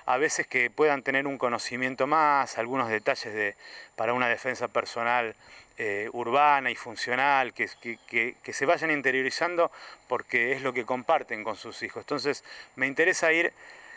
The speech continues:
que conozcan un poquito más para el que no es practicante. Y bueno, para el que es practicante, siempre tratar de, de darlo más y mejorarse a cada uno.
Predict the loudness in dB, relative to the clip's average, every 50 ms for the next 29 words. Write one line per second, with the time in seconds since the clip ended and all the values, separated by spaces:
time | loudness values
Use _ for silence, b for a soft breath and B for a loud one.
0 | B -12 -10 0 2 4 4 4 2 2 0 0 0 2 2 2 2 2 2 0
1 | 2 4 4 2 2 0 -4 -14 -20 -20 -20 -2 0 2 2 2 2 2 0 0
2 | 2 2 0 0 0 0 -2 -2 0 -2 -4 -2 0 0 0 0 -2 0 2 2
3 | 2 2 0 0 0 0 0 0 -2 -2 0 0 0 0 0 -4 -2 0 0 -2
4 | -2 0 2 2 2 2 0 -2 -4 -4 -2 0 0 0 2 0 0 2 2 2
5 | 0 2 2 4 4 4 4 4 4 4 4 4 4 4 2 0 2 2 2 2
6 | 2 0 -6 -12 -10 -6 -4 -4 -2 -2 -2 -2 -2 0 0 2 2 2 0 -2
7 | -2 0 2 2 4 4 4 2 2 2 2 0 0 2 2 4 4 4 2 2
8 | -2 -6 -10